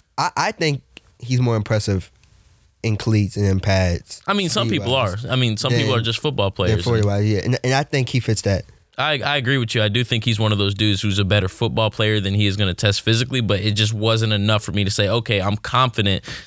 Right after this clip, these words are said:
Speaker 2: that
Speaker 1: Yeah.
Speaker 2: this guy, in spite of what he might lack from an arm standpoint, he can make up for it with his,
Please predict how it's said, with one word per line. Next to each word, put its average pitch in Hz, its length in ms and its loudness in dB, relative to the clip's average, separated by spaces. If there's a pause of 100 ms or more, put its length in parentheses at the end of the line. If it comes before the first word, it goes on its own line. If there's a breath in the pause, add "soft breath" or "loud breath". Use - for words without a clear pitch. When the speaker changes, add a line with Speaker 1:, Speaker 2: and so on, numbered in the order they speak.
Speaker 2:
that 107 120 2
Speaker 1:
Yeah. 95 60 2
Speaker 2:
this 110 160 0
guy, 101 420 0 (360 loud breath)
in 120 120 0
spite 135 280 0
of 113 80 -2
what 110 140 -2
he 113 100 -6
might 107 320 0
lack 113 400 0 (140)
from 110 240 0
an 87 100 -4
arm 127 240 0
standpoint, 151 560 -2
he 135 100 2
can 110 200 0
make 107 200 0
up 110 160 2
for 98 300 0
it - 160 -4
with 107 200 0
his, 95 300 0